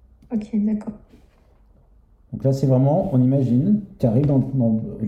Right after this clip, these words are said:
Speaker 2: tout début de ton job. En tant que manager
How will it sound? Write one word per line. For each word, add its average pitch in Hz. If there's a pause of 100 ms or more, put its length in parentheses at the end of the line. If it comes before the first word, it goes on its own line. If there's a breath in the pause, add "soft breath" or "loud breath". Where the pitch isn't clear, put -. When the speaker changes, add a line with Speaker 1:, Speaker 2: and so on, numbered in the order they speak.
Speaker 2:
tout 196
début 156
de -
ton 127
job. 107 (1300 soft breath)
En 131
tant 180
que 196
manager 113